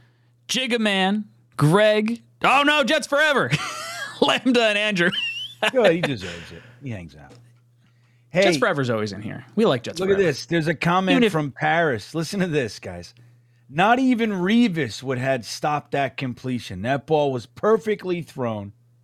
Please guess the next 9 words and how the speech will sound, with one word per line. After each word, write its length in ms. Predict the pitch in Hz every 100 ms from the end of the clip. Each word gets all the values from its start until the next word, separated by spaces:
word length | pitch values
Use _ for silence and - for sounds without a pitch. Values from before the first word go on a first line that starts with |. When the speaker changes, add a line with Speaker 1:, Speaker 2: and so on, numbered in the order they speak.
| _ _ _ _
Speaker 2:
That 180 | 110 113 - _
only 380 | 156 185 208 202
the 140 | 165 160
Jets 440 | 120 156 156 -
wide 280 | 139 143 131
receiver 420 | 135 - 127 120
can 220 | 113 113 107
catch 300 | 110 98
it." 120 | -